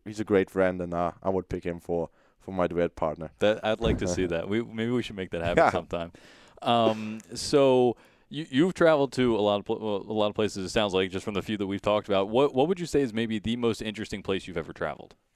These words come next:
Speaker 1: Um, just in the U S or in general?
Speaker 2: Uh, anywhere. Anywhere in the world.
Speaker 1: Um, so I really enjoy the Scandinavian countries.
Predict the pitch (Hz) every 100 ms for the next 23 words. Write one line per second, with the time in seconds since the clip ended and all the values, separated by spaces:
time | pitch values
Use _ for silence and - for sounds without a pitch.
0 | - 101 101 104 98 135 - 165 151 123
1 | 143 165 147 123 104 95 85 - - 127
2 | 139 90 - - 117 127 131 127 117 110
3 | 110 113 117 117 110 - - _ - -
4 | 127 120 120 117 - 143 175 190 170 127
5 | 135 135 127 - 127 117 110 101 107 120
6 | 120 120 127 131 -